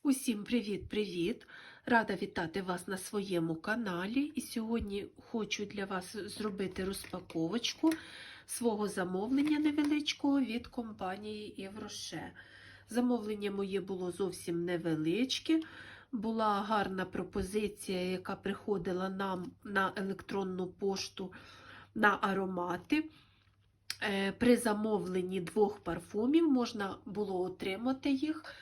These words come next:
по знижці мінус сорок відсотків.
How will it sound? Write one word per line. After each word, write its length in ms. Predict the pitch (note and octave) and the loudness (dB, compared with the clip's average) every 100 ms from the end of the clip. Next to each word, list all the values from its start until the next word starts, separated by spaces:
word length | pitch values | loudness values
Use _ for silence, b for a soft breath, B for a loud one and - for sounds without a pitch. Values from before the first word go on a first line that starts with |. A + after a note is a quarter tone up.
| B B | B B
по 120 | A3 | -2
знижці 800 | F#3 F#3+ A3 D4 - - D4 D4 - - - _ A3 | -2 0 2 4 2 2 2 2 -6 -20 -20 _ -2
мінус 420 | G#3 B3+ C#4 C4 | 4 6 8 6
сорок 520 | - G#3 G#3 A#3 - | 2 0 2 0 -2
відсотків. 800 | A3+ - - E3+ D3+ - - D3+ | -8 -8 -6 -4 -4 -10 -12 -14